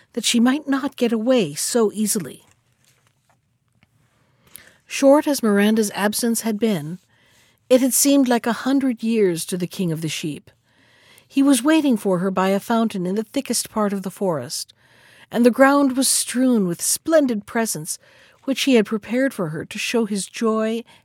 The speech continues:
and gratitude at her coming back. As soon as she was in sight, he rushed to meet her, leaping and bounding like a real sheep.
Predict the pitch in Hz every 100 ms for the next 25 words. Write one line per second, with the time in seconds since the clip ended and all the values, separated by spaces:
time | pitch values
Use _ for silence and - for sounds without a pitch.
0 | - 226 208 220 214 240 233 180 185 180
1 | 202 202 - 160 165 170 180 175 - _
2 | _ _ _ _ _ _ _ _ _ _
3 | _ - 220 214 - 277 311 285 - 254
4 | 247 254 240 - 240 185 196 _ _ _
5 | _ - 262 233 240 262 - - 233 220
6 | 202 170 160 _ _ _ _ 254 311 -
7 | 247 214 208 214 220 214 202 185 196 175
8 | 190 180 160 - 160 - -